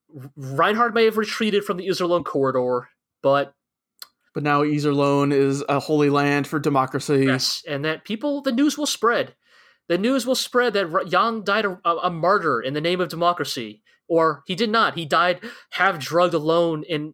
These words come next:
Speaker 1: in basically a back alley of a spaceship. But people will eventually write the story. You know, I mean,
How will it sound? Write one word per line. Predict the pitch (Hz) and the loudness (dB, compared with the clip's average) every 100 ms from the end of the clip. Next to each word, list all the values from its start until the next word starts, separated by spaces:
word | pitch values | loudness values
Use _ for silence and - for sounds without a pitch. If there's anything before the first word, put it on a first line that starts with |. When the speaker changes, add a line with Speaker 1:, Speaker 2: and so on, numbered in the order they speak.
| _ - | _ -8
Speaker 1:
in | 165 | -8
basically | 147 175 190 190 185 | -2 0 0 -2 0
a | 156 | 0
back | 135 156 156 | 0 -2 0
alley | 156 160 147 139 | 0 0 0 0
of | |
a | 131 | -2
spaceship. | - 151 151 - 120 113 _ - - - | -2 -2 -2 -4 -6 -8 _ -20 -20 -20
But | 135 196 190 185 _ _ _ _ | -2 2 2 -2 _ _ _ _
people | - 240 302 | -4 0 2
will | 277 285 | 2 2
eventually | 285 277 247 | 2 0 -4
write | 170 220 226 | 0 -2 -2
the | |
story. | - - 208 127 107 - _ - | -2 0 0 -2 -4 -12 _ -10
You | 135 | -8
know, | 147 | -4
I | |
mean, | 180 | -2